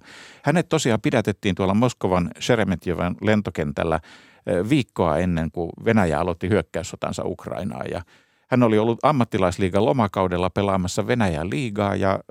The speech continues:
oli palaamassa kotiin, kun lähtötarkastuksessa löytyikin sitten alle gramman verran tämmöistä lääkekäyttöön määrättyä kannabisöljyä, mistä hänellä oli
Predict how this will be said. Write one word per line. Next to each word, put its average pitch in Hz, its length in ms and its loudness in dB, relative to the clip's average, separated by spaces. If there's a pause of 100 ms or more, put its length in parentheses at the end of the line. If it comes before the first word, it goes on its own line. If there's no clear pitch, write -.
(140)
oli 110 160 0
palaamassa 107 480 2
kotiin, 98 400 -2
kun 87 220 -2 (400)
lähtötarkastuksessa 95 1000 -2
löytyikin 104 360 -2
sitten - 320 -2 (160)
alle 110 220 2
gramman 101 580 0
verran 82 380 -4 (220)
tämmöistä - 300 -4
lääkekäyttöön 80 760 -2
määrättyä 80 540 -2
kannabisöljyä, 80 800 0
mistä 87 260 -6
hänellä 120 280 -2
oli 131 200 -6